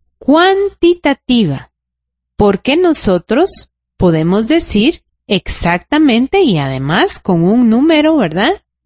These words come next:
¿Cuántos años tenemos? A veces, si no tenemos ganas de decir la edad, podemos decir que estamos en edad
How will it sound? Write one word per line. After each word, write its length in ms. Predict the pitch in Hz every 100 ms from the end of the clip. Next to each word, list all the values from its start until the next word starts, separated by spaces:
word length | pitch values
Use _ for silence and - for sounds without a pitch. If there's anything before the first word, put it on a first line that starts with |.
| _
¿Cuántos 500 | - 165 165 180 -
años 340 | 160 147 143
tenemos? 600 | - 202 392 320 175 - _ _ _ _
A 100 | -
veces, 360 | 139 180 339 311
si 80 | 196
no 180 | 175 180
tenemos 460 | 208 208 214 208
ganas 340 | 196 214 240 202
de 180 | 175 147
decir 420 | 143 - 233 240
la 200 | 220 190
edad, 320 | 175 170 302 -
podemos 380 | 226 220 247
decir 280 | 214 196 233
que 80 | 370
estamos 440 | 330 254 254 277 226
en 120 | 185
edad 440 | 156 160 190 190